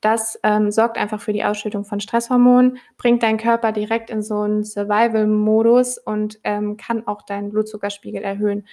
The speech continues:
Also gerade schwarzen Kaffee vor dem Frühstück auf leeren Magen würde ich dir nicht unbedingt empfehlen. Genau.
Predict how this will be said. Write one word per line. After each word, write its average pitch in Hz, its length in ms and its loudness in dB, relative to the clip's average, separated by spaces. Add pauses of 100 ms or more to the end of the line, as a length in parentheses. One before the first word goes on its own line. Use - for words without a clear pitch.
(320)
Also 208 460 0
gerade 226 360 0
schwarzen 208 420 -4
Kaffee 208 500 -4 (160)
vor 208 180 -4
dem 202 160 -4
Frühstück 202 560 -4 (180)
auf 202 220 -2
leeren 202 240 -4
Magen 202 460 -6
würde 202 140 -4
ich - 220 -16 (100)
dir 202 140 -4
nicht 202 240 -6
unbedingt 208 500 -4 (420)
empfehlen. 214 760 -2
Genau. 202 320 -6